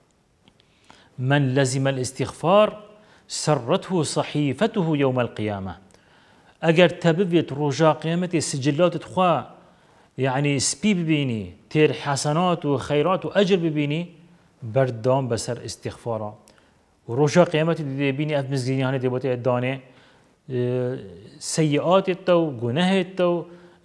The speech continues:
مەعاسیێتە هەممیت هاتینە ژێبرن. بەرامبەروانە حەسەناتێت هاتینە تۆمار کرن، وجا ئەو حەسەنات ژک، ئەو خێر و ئەجر ژک، یەت مضاعف بینە. یا سوبحان الله. الاستغفار سبب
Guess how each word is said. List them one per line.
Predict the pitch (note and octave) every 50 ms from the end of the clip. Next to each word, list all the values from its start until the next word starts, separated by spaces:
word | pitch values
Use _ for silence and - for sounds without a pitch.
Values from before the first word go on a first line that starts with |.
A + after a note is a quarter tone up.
| C3 B2+ C3+
مەعاسیێتە | D3 C#3+ C3+ C3+ C3+ C3 - - G3+ G3 F#3+ - E3+ B2+ C3
هەممیت | F3 F3+ F3 F3 F3 F3 F3 F#3+ A3+ A3+ - - D3+
هاتینە | D#3 E3 E3+ E3+ D#3+ C3 A2+
ژێبرن. | C#3 C3 A#2+ B2 A2+ A2 G2 F2+ - - - - - - _ _ - A#2 A#2
بەرامبەروانە | C#3+ D#3 E3+ F3 E3+ E3+ E3 D#3 C#3+ E3 E3 D#3 D#3 D#3+ F#3+ A3+ B3 B3 A3+ G#3+ G#3+ A#3 B3 A#3 - - - - _ _ _ _ - - - - - -
حەسەناتێت | - D#3 D#3+ D#3+ - - E3 E3 F3+ F#3+ F3+ - D#3 D3+ - - C#3
هاتینە | D#3 D#3+ D#3 E3 D#3 D#3 D3+ -
تۆمار | D#3+ E3 D#3+ D#3 D#3+ D#3+ C#3 - -
کرن، | F3 E3+ G3+ B3 C4 B3 - - - - - - - _ - B2+
وجا | D3 C#3 C3 F3 D3 F#3+
ئەو | A#3 B3+ A#3+ -
حەسەنات | - A#3 F#3+ - G3 F3 E3 D#3 B2+ A#2+
ژک، | C3 A#2+ - - -
ئەو | G3+ A3+ G#3+ -
خێر | - G3+ F#3 E3+
و | E3 C#3 D3
ئەجر | D3 C#3 C#3+ C3+ B2+ A#2+
ژک، | C#3+ - - - - - - - _ _ _ - B2 C#3
یەت | E3 D#3+ - D3 D3 C#3+
مضاعف | C#3 B2+ C3 C3+ C3 B2+ C3 D#3+ F#3+ F#3 - C#3 B2
بینە. | A#2+ A2+ G2+ F#2 F2 - - _
یا | A#2 G#2+ A2+ B2 B2 A#2
سوبحان | G#2 - - G#2+ - - - - A#2 A2 A2+ G#2+ G2+
الله. | G2+ F#2+ G2 C3 D3+ C#3+ - - - - - _ _ _ _ _ _ _ _ _ _ _ _ - _ _ - C#3
الاستغفار | C#3+ C3+ C3 B2+ - - D3 C3+ - - - E3+ E3+ E3 E3 C#3 A#2
سبب | - - - E3+ E3+ D#3+ C#3+